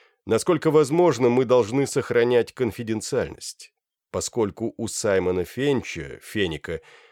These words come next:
есть, э, сторонники, продолжал Доул. Любовники не смотрели друг на друга.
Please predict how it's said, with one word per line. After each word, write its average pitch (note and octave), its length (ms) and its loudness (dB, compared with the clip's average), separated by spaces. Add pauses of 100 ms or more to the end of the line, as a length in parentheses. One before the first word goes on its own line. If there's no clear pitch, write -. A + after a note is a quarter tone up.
(300)
есть, G2+ 560 -4
э, D2 200 -12 (260)
сторонники, G2+ 1080 -2 (180)
продолжал F2 580 -4
Доул. D#2 460 -8 (640)
Любовники F#2+ 680 -2
не F#2+ 160 -2
смотрели F#2+ 600 -2
друг D#2+ 300 -10
на F2 160 -6
друга. D2+ 480 -14